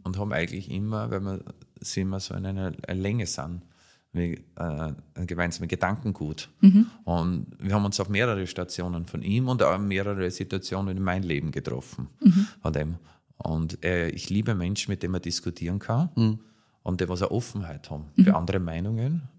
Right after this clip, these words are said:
Speaker 1: Auch wenn man grad selber nicht erzeugt ist. Manchmal denke ich mir, ich kann mich erinnern, ich hab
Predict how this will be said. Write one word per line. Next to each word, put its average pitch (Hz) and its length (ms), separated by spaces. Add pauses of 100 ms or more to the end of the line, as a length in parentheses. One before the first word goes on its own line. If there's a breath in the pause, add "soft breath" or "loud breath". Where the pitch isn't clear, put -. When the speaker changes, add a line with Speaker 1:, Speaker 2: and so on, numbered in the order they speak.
(480)
Speaker 1:
Auch 101 200
wenn 110 100
man 107 140
grad 107 180
selber 113 200
nicht 101 140
erzeugt - 380
ist. 82 140
Manchmal 98 320
denke 101 200
ich 107 60
mir, 101 180 (340 soft breath)
ich - 60
kann 98 120
mich 95 80
erinnern, 107 160
ich 104 40
hab 95 60